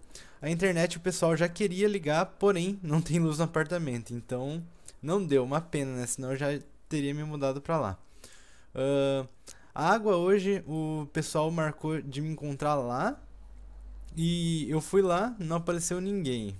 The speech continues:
tá? Então já me deram os canos aí nas <laughs> águas. Ah, na verdade eles falaram das nove às quatro, é, entre esse horário a gente pode aparecer lá. Eu fui lá, fiquei um tempo de manhã, da nove às onze, sei lá.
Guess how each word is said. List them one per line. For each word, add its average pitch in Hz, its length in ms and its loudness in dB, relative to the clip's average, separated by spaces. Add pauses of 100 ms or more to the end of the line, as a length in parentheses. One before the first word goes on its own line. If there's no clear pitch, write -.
(140)
tá? 107 240 -8
Então 120 400 -10 (260)
já 123 220 -2
me 151 120 -4
deram 139 240 0
os - 120 -6
canos 139 320 -2
aí 135 140 -4
nas 127 320 -2
<laughs> - 20 0
águas. 170 500 2 (760)
Ah, 127 340 0
na 139 120 0
verdade 147 240 2
eles 170 120 -2
falaram 160 300 2
das 139 220 2
nove 156 260 0
às 190 160 -2
quatro, 165 640 -2 (200)
é, 120 340 -4
entre 139 260 -6
esse 143 160 -4
horário 139 300 -2
a 143 40 -2
gente 151 200 -6
pode 143 200 2
aparecer 151 500 -2
lá. 123 160 2
Eu 117 100 -2
fui 160 240 -4
lá, 156 220 2
fiquei - 240 -6
um 165 80 0
tempo 160 360 -4
de 143 120 -6
manhã, 143 520 -2 (540)
da 117 100 -8
nove 127 300 -4
às 110 220 -6
onze, 160 300 -6
sei 127 180 -4
lá. 139 260 -4